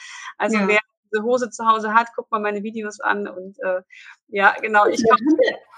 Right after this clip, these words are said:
Speaker 2: wir haben ja einige Näherinnen in der, in der Community, die also,
Speaker 1: <laughs>
Speaker 2: ähm, Communities haben zum Nähen und, äh,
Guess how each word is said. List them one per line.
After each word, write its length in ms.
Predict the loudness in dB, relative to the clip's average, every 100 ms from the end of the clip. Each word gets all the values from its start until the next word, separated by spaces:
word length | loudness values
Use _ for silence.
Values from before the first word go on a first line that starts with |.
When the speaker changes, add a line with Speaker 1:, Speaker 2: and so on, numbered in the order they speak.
| _
Speaker 2:
wir 140 | 0 4
haben 120 | 6
ja 100 | 4
einige 360 | 4 4 6 4
Näherinnen 640 | 2 0 -2 -2 -2 -2
in 180 | -2 -2
der, 180 | -2 -2
in 100 | -2
der 100 | -4
Community, 840 | -4 -2 0 -2 -4 -2 -2 -4 _
die 240 | 0 0 2
also, 600 | 0 -2 -2 -2 -2 0
Speaker 1:
<laughs> 60 |
Speaker 2:
ähm, 180 | 0 -2
Communities 560 | 2 4 4 2 -2 2
haben 220 | 2 2
zum 200 | 2 2
Nähen 500 | 4 4 4 2 -2
und, 280 | -4 -6 -4
äh, 280 | -4 -4